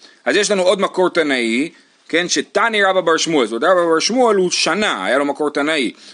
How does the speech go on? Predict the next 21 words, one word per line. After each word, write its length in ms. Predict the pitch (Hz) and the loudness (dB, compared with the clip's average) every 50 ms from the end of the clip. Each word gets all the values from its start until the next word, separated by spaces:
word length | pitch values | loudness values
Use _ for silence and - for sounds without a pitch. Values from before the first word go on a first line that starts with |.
| - - | -16 -6
תינוקות 560 | - 147 147 151 147 - - 240 233 202 196 | -4 -2 -2 -2 -2 0 2 2 2 2 2
אין 140 | 202 214 202 | 0 0 0
מענין 260 | 196 185 190 196 190 | 0 0 -2 -2 -2
אותם 220 | 180 160 175 160 156 | -2 -2 -2 0 0
ביום 200 | 160 170 160 147 | 0 0 0 -2
כיפור, 440 | - 139 135 - 131 160 180 185 - - _ _ - | -4 -4 -2 0 0 0 0 -2 -6 -12 _ _ -6
אבל 200 | 101 113 160 196 | -2 0 0 0
מחנכין 540 | 208 208 - - 190 185 175 - - 269 294 | 0 0 0 0 -2 -4 -2 -2 -2 0 0
אותן 320 | 269 220 - 190 180 185 185 - - - - | 0 2 2 0 0 0 -4 -8 -16 -20 -14
שנה 400 | - - - 127 135 170 190 185 | -10 -4 -4 -2 -2 0 0 0
או 100 | 185 170 | 0 0
שתיים 300 | - - 123 107 110 113 | 0 0 0 0 0 0
סמוך 280 | - 160 202 240 233 | -4 -2 0 0 0
לפרקן, 560 | 262 269 - 262 269 233 - 247 247 233 233 220 - - _ _ _ - | 0 -2 -2 -2 -6 -4 -2 0 0 0 0 -4 -6 -16 _ _ _ -4
זה 180 | 131 170 196 | 0 2 2
בדיוק 500 | 180 165 175 330 359 359 330 294 262 196 | 2 2 0 2 2 2 2 0 -2 0
מה 120 | 226 208 175 | -2 -2 0
שרבי 280 | 185 175 160 156 156 | 2 0 0 2 2
יוחנן 340 | 156 139 - 139 123 120 117 | 0 0 0 0 -2 0 0
אמר, 340 | 113 110 104 98 90 85 82 | 0 0 0 -2 -4 -4 -4
נכון? 360 | 87 95 - - 226 262 247 | -8 -6 0 0 0 0 0